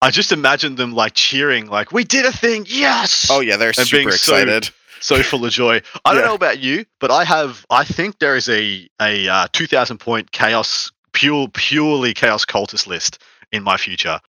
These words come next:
Speaker 2: You could get pretty close. You would need to take, like, weird random things to have the core count to do it, but you could
Speaker 1: Well, I'm
Speaker 2: definitely get
Speaker 1: thinking,
Speaker 2: there.
Speaker 1: I'm thinking of just taking a fatty, stupid Lord of War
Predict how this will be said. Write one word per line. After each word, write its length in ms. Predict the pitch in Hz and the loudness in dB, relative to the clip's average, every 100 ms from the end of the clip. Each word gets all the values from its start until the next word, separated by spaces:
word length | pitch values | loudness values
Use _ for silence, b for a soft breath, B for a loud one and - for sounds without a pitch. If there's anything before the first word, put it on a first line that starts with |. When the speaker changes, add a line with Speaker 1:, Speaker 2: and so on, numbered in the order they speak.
| _ | _
Speaker 2:
You 140 | 139 151 | -12 -4
could 200 | 196 180 | -4 0
get 320 | 254 - - | -2 -4 -8
pretty 280 | - 135 104 | -8 -6 -8
close. 420 | - 117 104 - | -6 -4 -4 -4
You 80 | 120 | -6
would 80 | 131 | -2
need 180 | 147 | -2
to 60 | 156 | 0
take, 160 | 170 160 | -2 0
like, 160 | 160 | -2
weird 480 | 113 113 117 113 101 | -2 -2 0 0 -2
random 400 | 95 98 110 120 | -4 -2 -4 -4
things 320 | - 123 127 117 | -2 -2 -2 -4
to 100 | 107 | -2
have 180 | 104 | -2
the 80 | 101 | -4
core 400 | - - 107 104 | -8 -8 -6 -4
count 380 | - 131 131 - | 0 0 0 -6
to 100 | 170 | -4
do 200 | 160 175 | -2 0
it, 180 | 185 - | 0 0
but 140 | 131 131 | -2 0
you 100 | 156 | 0
could 100 | 147 | 4
Speaker 1:
Well, 100 | - | 4
I'm 80 | |
Speaker 2:
definitely 160 | 107 107 110 | 2 0 0
get 80 | |
Speaker 1:
thinking, 100 | 110 | 2
Speaker 2:
there. 260 | 110 107 120 _ | 0 0 -2 _
Speaker 1:
I'm 120 | 143 139 | -2 -2
thinking 380 | 170 170 196 | -4 -2 -2
of 60 | 151 | 0
just 180 | 127 - | 0 2
taking 300 | 123 117 107 | 0 -2 -8
a 40 | |
fatty, 420 | - 110 107 98 | 0 0 0 -2
stupid 540 | 90 - 101 - 92 - | -4 -4 -8 -8 -8 -4
Lord 160 | 90 | -6
of 120 | 87 85 | -6 -8
War 280 | 87 78 | -6 -6